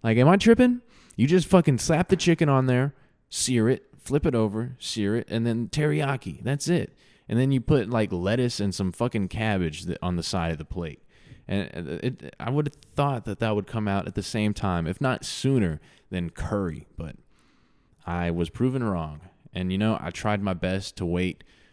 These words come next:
for her food to come out, but I had been waiting all day to eat, and it was already, like, nine o'clock, and she had said a few times at that point that I could go ahead and eat. And so finally I relented and just dug in. And I gotta say, man, <sighs>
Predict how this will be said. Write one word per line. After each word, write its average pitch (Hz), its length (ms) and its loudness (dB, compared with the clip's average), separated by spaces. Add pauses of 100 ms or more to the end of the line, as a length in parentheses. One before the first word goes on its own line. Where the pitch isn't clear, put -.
(100)
for 87 160 -6
her 92 180 -2
food 101 240 -2
to 92 60 -6
come 95 240 -4
out, 95 240 -2 (380)
but 87 80 -4
I 98 80 0
had 117 100 -2
been 104 160 -2
waiting 101 260 0
all 87 160 -2
day 95 220 0
to - 180 -6
eat, 95 240 -8 (200)
and - 80 -10
it 92 40 -4
was 110 120 -2
already, 101 200 0
like, 78 200 -8
nine 87 340 -4
o'clock, 101 580 -4 (360)
and 87 120 -8
she 123 200 -4
had 104 100 -2
said 110 300 0
a 90 100 -6
few 98 240 -6
times 101 580 -2
at - 140 -8
that 92 200 -4
point 98 400 -6
that 82 120 -8
I 85 80 -6
could 85 160 -10
go 92 140 -2
ahead 90 160 -4
and - 100 -12
eat. 92 260 -8 (320)
And 104 80 -16
so 110 160 -4
finally 110 480 -2
I 87 120 -4
relented 87 640 -4
and 80 160 -10
just 82 300 -10 (300)
dug 90 300 -2
in. 82 360 -6
And 87 120 -10
I 95 140 -4
gotta 95 280 -2
say, 95 340 -2
man, 85 460 -4 (2000)
<sighs> - 60 -18